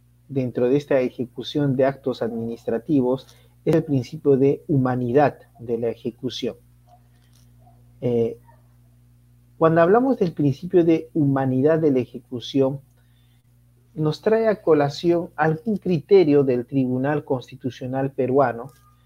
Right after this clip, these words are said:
donde se indica que existe el interés público inexorable,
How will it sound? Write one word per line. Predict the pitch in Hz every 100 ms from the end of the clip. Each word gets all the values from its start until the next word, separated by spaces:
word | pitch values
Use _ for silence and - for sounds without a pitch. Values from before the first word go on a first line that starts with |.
| _ _ -
donde | 156 151 160
se | 156 165 165 - _ -
indica | 170 165 202 170 - 131 139 _ _ _ _ _ _ -
que | 156 160 160 - _ _ _ _ -
existe | - - 226 226 - 151 160 - -
el | 156 147
interés | 151 143 165 202 202
público | - 196 165 147 - 147 - _
inexorable, | 214 202 202 208 - - 135 139 123 110 110 131